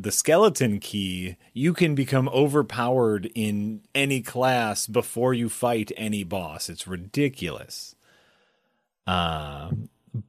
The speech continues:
but, but, but yeah, like, I, I think, like, what we're talking about here is, like, the, the foundations, right? Like, oh, here's,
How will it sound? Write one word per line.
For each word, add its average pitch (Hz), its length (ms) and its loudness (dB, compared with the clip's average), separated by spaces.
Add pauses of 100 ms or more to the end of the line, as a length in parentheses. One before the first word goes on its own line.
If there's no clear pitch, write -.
(140)
but, 147 880 4 (800)
but, 214 260 4
but 220 120 6
yeah, 202 220 8
like, 143 220 6
I, 165 220 6
I 147 40 6
think, 202 240 0
like, 165 360 6 (560)
what 165 220 4
we're 190 100 8
talking 190 360 2
about 151 200 6
here 147 200 4
is, 135 120 4
like, 117 260 2
the, 123 200 2
the 127 200 0
foundations, 120 1500 -2
right? 117 360 0
Like, 110 280 0
oh, 151 180 6
here's, 185 440 0